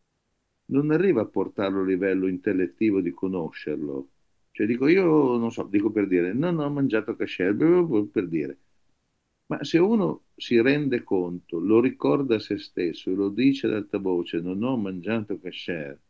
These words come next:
cioè gli entra di più nella testa un'analisi di questo tipo. Cioè ne prende consapevolezza, diciamo così, non rimane lì,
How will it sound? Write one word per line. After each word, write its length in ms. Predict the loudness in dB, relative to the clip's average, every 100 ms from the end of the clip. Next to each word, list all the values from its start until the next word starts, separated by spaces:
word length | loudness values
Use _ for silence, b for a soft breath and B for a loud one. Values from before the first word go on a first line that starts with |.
| _ _ _ _ _ _ -4
cioè 140 | 2
gli 140 | 6
entra 300 | 6 4 0
di 160 | 0 0
più 140 | 0 0
nella 220 | -2 -2
testa 460 | -2 -4 -4 -8
un'analisi 520 | -6 -6 -6 -6 -4 -6
di 80 |
questo 360 | -6 -10 -8 -14
tipo. 520 | -8 -10 -10 -16 -18 _ _ _ _ _ _ -6
Cioè 140 | 0
ne 100 | 0
prende 580 | 2 0 2 4 2 0 _ _ _
consapevolezza, 1040 | -4 -2 -2 2 2 2 2 2 0 -8 -6
diciamo 380 | -6 -6 -8
così, 180 | -8 -8
non 160 | -6 -4
rimane 420 | -2 -2 -2 -2
lì, 420 | 2 2 2 -2